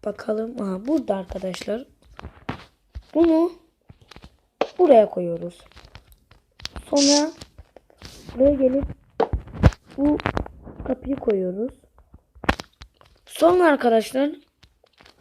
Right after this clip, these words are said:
buradan bir basamak koyup yanına bunu koyup kapatıyoruz. Kapattıktan sonra bir, iki blok koyup, koyup kırıyoruz, kapatıyoruz.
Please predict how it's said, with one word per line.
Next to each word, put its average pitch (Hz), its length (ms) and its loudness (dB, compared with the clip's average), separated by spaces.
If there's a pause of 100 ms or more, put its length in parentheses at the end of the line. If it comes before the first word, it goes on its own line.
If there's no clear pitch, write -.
(960)
buradan 269 420 0
bir 277 100 0
basamak 269 460 0
koyup 269 440 2 (220)
yanına 262 440 2 (200)
bunu 262 200 0
koyup 277 300 0
kapatıyoruz. - 880 2 (1040)
Kapattıktan 277 680 2
sonra 240 440 4 (540)
bir, 294 300 0 (160)
iki 320 260 -2
blok 262 280 4
koyup, 240 360 0 (1160)
koyup 254 340 2 (600)
kırıyoruz, 233 480 -2 (260)
kapatıyoruz. 190 680 -4